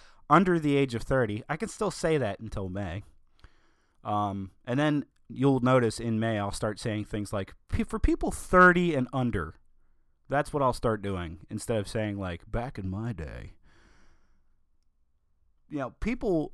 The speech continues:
in our age group probably are, are used to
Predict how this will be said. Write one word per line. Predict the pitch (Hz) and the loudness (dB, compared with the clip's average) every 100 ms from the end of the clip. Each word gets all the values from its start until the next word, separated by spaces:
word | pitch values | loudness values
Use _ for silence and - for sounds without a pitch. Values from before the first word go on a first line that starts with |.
| - | -12
in | - 123 | -6 -2
our | 127 127 | 2 2
age | 117 123 113 | 4 0 -2
group | 98 90 82 - - - _ _ _ _ _ _ _ _ _ _ | -6 -12 -10 -14 -14 -20 _ _ _ _ _ _ _ _ _ _
probably | - 208 269 180 147 135 - | 0 0 0 0 0 0 -2
are, | 123 123 | -2 0
are | 120 107 | -2 -4
used | 117 160 - - | -4 -6 -6 -8
to | 120 107 98 92 | -6 -4 -4 -8